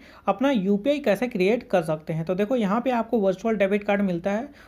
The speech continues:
वैसे फिजिकल डेबिट कार्ड भी मिलता है, जो कि आपके पते पर सात से पन्द्रह दिन के अंदर में आता है। तो यहाँ पे वर्चुअल डेबिट कार्ड से आप अपने यूपीआई को एक्टिवेट कर सकते हो। तो वर्चुअल डेबिट कार्ड आपको देखने के लिए यहाँ पे आपको डेबिट कार्ड सेक्शन में आपको जाना होता है। डेबिट कार्ड में जब आप क्लिक करोगे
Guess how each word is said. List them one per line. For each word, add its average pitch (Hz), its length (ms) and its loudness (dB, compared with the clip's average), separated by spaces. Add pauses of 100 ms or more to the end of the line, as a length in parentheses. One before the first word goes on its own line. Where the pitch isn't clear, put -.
(140)
वैसे 185 180 0
फिजिकल 202 400 0
डेबिट 202 260 0
कार्ड 196 180 0
भी 202 80 0
मिलता 185 280 -2
है, 220 80 0
जो 190 160 -2
कि 214 120 -8
आपके 180 300 -4
पते 190 260 -2
पर 226 140 -4
सात 190 440 -4
से - 180 -4
पन्द्रह 180 300 0
दिन 175 200 -4
के 175 80 -6
अंदर 165 220 -2
में 202 140 -4
आता 175 280 -6
है। 165 120 -2
तो 165 120 -4
यहाँ 196 180 0
पे 254 120 0
वर्चुअल 196 380 0
डेबिट 220 260 0
कार्ड 240 260 0 (320)
से 285 180 2
आप 233 260 0
अपने 233 220 0
यूपीआई 196 380 0
को 240 160 0
एक्टिवेट 196 500 0
कर 185 160 0
सकते 175 260 -4
हो। 185 60 -4
तो 208 80 0
वर्चुअल 208 360 2
डेबिट 262 240 -2
कार्ड 247 220 0
आपको 226 240 -2
देखने 190 280 -2
के 208 80 -4
लिए 202 100 -6
यहाँ 196 220 -8
पे 240 100 0
आपको 220 200 0
डेबिट 180 440 2
कार्ड 247 240 0
सेक्शन 220 340 -4
में 240 140 2
आपको 294 360 -8 (280)
जाना 185 240 2
होता 190 200 2
है। 170 80 0
डेबिट 220 260 2
कार्ड 262 160 0
में 262 120 0
जब 233 140 0
आप 240 220 0
क्लिक 220 220 0
करोगे 202 400 0